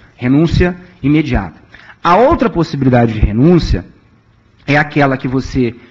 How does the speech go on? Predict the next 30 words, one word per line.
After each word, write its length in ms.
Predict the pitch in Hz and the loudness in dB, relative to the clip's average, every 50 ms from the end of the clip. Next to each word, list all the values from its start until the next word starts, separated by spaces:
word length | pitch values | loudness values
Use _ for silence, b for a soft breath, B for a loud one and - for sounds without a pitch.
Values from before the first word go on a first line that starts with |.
| B B | B B
está, 260 | _ - - 143 135 - | _ -6 -4 -4 -4 -6
é 40 | 151 | -10
que 140 | - - 143 | -10 -6 -2
renuncia 640 | 139 190 208 202 196 - - - - 208 226 262 254 | 2 2 4 4 4 2 2 0 0 0 0 0 0
pra 240 | 254 - 226 226 233 | -2 -2 -2 -2 0
poder 380 | - - - - 196 247 262 | 0 -2 0 0 0 0 0
participar 640 | - 220 185 - - - 160 - - 131 135 143 139 | 0 0 0 0 -2 -2 -4 -2 -2 -2 -2 -2 -2
do 80 | 123 120 | -4 -6
edital, 520 | 110 107 - - 98 107 120 143 185 B B B B B B _ | -6 -6 -8 -8 -6 -6 -6 -6 -8 B B B B B B _
porque, 460 | - 110 - - 127 120 120 117 110 - | -20 -20 -12 -8 -6 -6 -4 -6 -6 -8
é, 240 | 127 117 113 110 - | -8 -6 -6 -6 -8
existem 380 | - 113 107 127 123 - 135 | -8 -8 -8 -8 -6 -4 -4
regras 380 | 120 120 120 120 117 113 107 - | -2 0 0 0 -2 -2 -4 -4
tanto 180 | - 131 127 123 | -4 -4 -4 -4
da 80 | 117 | -4
questão 260 | - 127 113 - 123 | -4 -6 -6 -6 -4
do 60 | 120 120 | -4 -4
F 140 | 110 - | -6 -4
D 100 | - 117 | -6 -4
D, 140 | 110 113 110 | -2 -2 -4
T 100 | 110 123 | -4 -4
D 140 | 113 113 110 | -4 -4 -4
D 100 | 110 110 | -4 -4
e 40 | 104 | -4
também 220 | - 110 107 110 | -4 -4 -2 -2
do 80 | 113 127 | -2 -2
cap, 460 | - - 151 139 147 151 - - - B B B B B B _ | -2 0 0 0 0 -2 -4 -8 -14 B B B B B B _
então 160 | 123 - 127 | -12 -10 -8
você 220 | 113 113 - - | -8 -8 -8 -8
renuncia, 680 | 110 120 117 120 117 113 - - - 101 104 113 143 226 | -4 -2 -2 -2 -2 -4 -6 -8 -6 -4 0 0 0 0